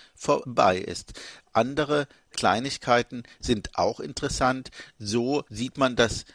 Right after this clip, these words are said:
der Einbruch vor allem im Luganese war und dass praktisch sich sehr viele Touristen speziell vom Luganese abgewandt haben, während die Gegend um den Lago Maggiore, also Locarnese, Locarno, Ascona, hat sich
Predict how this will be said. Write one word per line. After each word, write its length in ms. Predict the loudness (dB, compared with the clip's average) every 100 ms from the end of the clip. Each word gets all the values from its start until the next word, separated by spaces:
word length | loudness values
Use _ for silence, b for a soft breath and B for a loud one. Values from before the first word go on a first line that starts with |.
| b
der 160 | 4 4
Einbruch 600 | 4 0 -4 -6 -6 -8 b
vor 240 | 0 2 4
allem 460 | 2 0 -4 -12 _ _
im 240 | -4 -4 -6
Luganese 800 | -4 4 4 4 0 -2 -2 0
war 320 | 4 4 4 B B B
und 200 | -6 2
dass 180 | 0 0
praktisch 560 | -4 -4 -4 -8 -8 b b
sich 180 | -10 -2
sehr 240 | 2 2
viele 320 | 2 -4 -4
Touristen 480 | -4 -4 -4 -10 -16 -10
speziell 440 | -4 -2 0 -2
vom 180 | -2 -6
Luganese 600 | 2 2 2 -2 0 -2 b -6
abgewandt 640 | -6 0 0 2 -2 -2
haben, 360 | 0 0 0 -10
während 420 | 2 2 4 0 -10 B B -2
die 120 | -2 2
Gegend 380 | 2 2 -2
um 240 | -6 -6 -4 0
den 140 | 4
Lago 220 | 2 0
Maggiore, 640 | -4 -4 -6 -6 -4 -4 -6 -8
also 240 | -6 -6
Locarnese, 960 | -12 -10 -2 -2 -2 -8 -8 -8 -10 -14 B B B
Locarno, 460 | -12 -4 -2 0 -2
Ascona, 560 | -8 -8 -8 -6 0
hat 180 | 0 -2
sich 200 | -4 -6